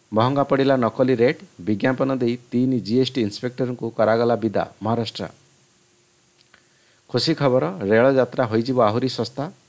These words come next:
କମିଲା ଏସି କୋଚ୍ ଭଡ଼ା। ଇଗ୍ନୁ ଜାନୁଆରୀ ସେସନ ପାଇଁ ବଢ଼ିଲା ଆବେଦନ କରିବାର ଡେଟ୍ ଲିଷ୍ଟ। ଜେଲରୁ ନୀତିନ ଗଡ଼କରୀଙ୍କ ଅଫିସକୁ ଆସିଲା ଧମକପୂର୍ଣ୍ଣ କଲ୍, ମାଗିଲେ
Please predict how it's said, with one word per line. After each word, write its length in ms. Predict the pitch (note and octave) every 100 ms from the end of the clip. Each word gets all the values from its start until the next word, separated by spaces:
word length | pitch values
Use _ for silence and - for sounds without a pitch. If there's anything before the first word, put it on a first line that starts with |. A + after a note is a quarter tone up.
| _ _
କମିଲା 460 | A2 A2+ B2+ A2 C3 -
ଏସି 280 | A#2 - B2+
କୋଚ୍ 320 | B2+ A#2+ G#2+
ଭଡ଼ା। 300 | G#2 G#2 - - _ _ _ _ _ _ _ _ _ _ _ _ _ _ _ _ -
ଇଗ୍ନୁ 380 | A#2+ A#2 C#3 D#3
ଜାନୁଆରୀ 440 | A#2+ A2+ C3+ C#3
ସେସନ 380 | C3 A2 - C3
ପାଇଁ 220 | C3 A#2+
ବଢ଼ିଲା 400 | G#2 G#2 A#2+ B2+
ଆବେଦନ 500 | A2+ G#2+ A#2 A#2+ B2
କରିବାର 460 | A#2+ A2+ B2 A2+ G#2+
ଡେଟ୍ 320 | F2+ A2+ A2+
ଲିଷ୍ଟ। 360 | A2 G2+ - - _ _ _ _ _ _ _ _ _ _ _ _ _ _ _ _ - _ _ _ _ F#2+
ଜେଲରୁ 540 | F#2 C3+ D3 D#3 E3
ନୀତିନ 360 | A#2 A2+ D3 C3+
ଗଡ଼କରୀଙ୍କ 500 | A2+ G#2+ C3+ C3+ C3
ଅଫିସକୁ 500 | A2+ - B2+ - A#2+
ଆସିଲା 300 | G2 C3+ B2+
ଧମକପୂର୍ଣ୍ଣ 680 | G2+ G#2+ A#2+ A2+ - A#2+ A#2+
କଲ୍, 300 | A#2+ A#2+ F3 _ _ _ G2+
ମାଗିଲେ 460 | A2 B2 A2 C3+